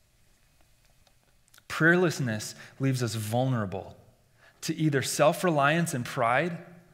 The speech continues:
or to hopelessness and defeat. Prayer, on the other hand, keeps us securely dependent on the Lord. The harvest is his. He's in charge.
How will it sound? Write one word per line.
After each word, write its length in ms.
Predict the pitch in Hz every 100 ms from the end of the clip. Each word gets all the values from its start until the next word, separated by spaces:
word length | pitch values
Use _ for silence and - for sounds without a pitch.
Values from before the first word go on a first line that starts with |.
| _ _ _ _ _
or 160 | - 143
to 140 | 143
hopelessness 760 | - 151 139 127 113 123 117 120
and 100 | 110
defeat. 520 | 110 - 110 - - _ _ _ _ _ _ _
Prayer, 720 | - 160 175 180 120 147 - - - _ _ -
on 100 | 143
the 100 | 127
other 160 | 156
hand, 240 | 139 123 120
keeps 280 | 175 170 165
us 100 | -
securely 840 | - 143 - - 165 175 190 196
dependent 720 | 160 165 - 151 147 120 107
on 160 | 120 117
the 80 |
Lord. 400 | 107 98 95 87 - - _ _ _ _
The 80 | -
harvest 460 | 165 180 156 -
is 140 | 123 -
his. 440 | 113 92 90 - - _ _
He's 400 | - - 175 160
in 100 | 135
charge. 560 | 117 107 98 95 -